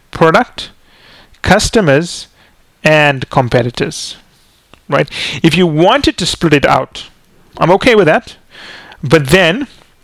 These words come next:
if you wanted to split it out, you could have made hypothesis through totally void of what customers are looking for, but it's very hard to do that. My advice to you is that you should have had one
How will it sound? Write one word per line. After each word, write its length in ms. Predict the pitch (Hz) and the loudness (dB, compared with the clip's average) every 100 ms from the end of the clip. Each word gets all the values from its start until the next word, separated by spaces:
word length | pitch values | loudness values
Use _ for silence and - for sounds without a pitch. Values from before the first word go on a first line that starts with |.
| - - - - | -18 -16 -16 -4
if 160 | 170 190 | -2 2
you 80 | |
wanted 220 | 196 233 277 | 2 2 0
to 80 | |
split 240 | 226 - 196 | -4 0 2
it 80 | 170 | 4
out, 260 | 165 165 | 2 0
you 100 | 160 | -4
could 180 | 151 165 | -2 0
have 420 | 147 147 127 - - _ _ - - - - | 2 0 -2 -16 -20 _ _ -20 -20 -14 -2
made 280 | 151 202 | 2 4
hypothesis 680 | 214 175 - 190 202 185 165 | 2 2 0 0 -2 -2 -4
through 300 | - 175 165 | 0 2 2
totally 600 | 156 - 208 202 202 190 - - - | 0 0 2 2 2 2 -2 -14 -12
void 760 | 131 131 120 131 160 160 139 - | -10 -8 -2 2 4 4 2 -2
of 360 | 143 139 - - - - - | -2 -2 -6 -20 -20 -16 -6
what 640 | 135 151 156 - - - _ _ _ _ _ _ | 2 2 2 -4 -8 -10 _ _ _ _ _ _
customers 480 | - 165 180 147 131 | 0 0 0 0 2
are 80 | 131 | 2
looking 300 | 139 160 135 | 0 -4 -4
for, 160 | 139 | 0
but 160 | 131 170 | 2 2
it's 100 | 151 | 2
very 220 | 160 226 | 2 2
hard 260 | 190 185 - | 2 0 -2
to 80 | |
do 220 | 143 147 135 | -4 -2 -2
that. 220 | 123 - - - - - | -4 -8 -14 -14 -12 -4
My 260 | 156 240 | 0 2
advice 420 | 247 156 160 - | 0 2 2 2
to 120 | - 147 | -2 -2
you 60 | |
is 80 | 143 | 0
that 160 | 143 135 | -2 -4
you 80 | |
should 80 | 135 | -4
have 80 | 139 | 0
had 300 | 139 151 131 | 2 0 0
one 400 | 143 175 202 214 | 2 2 0 -4